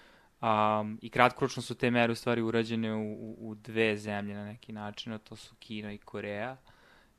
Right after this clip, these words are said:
I, um, one mogu da budu vrlo efektivne kratkoročno, ali problem je što ih je teško održavati jer podrazumevaju, um,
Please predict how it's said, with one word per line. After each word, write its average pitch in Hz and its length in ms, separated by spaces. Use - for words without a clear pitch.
I, 107 720
um, 104 600
one 107 340
mogu 107 280
da 107 80
budu 110 280
vrlo 110 300
efektivne 123 680
kratkoročno, 117 760
ali 113 100
problem 110 380
je 107 60
što - 220
ih 104 200
je 107 40
teško - 360
održavati 107 560
jer 107 100
podrazumevaju, 107 960
um, 104 400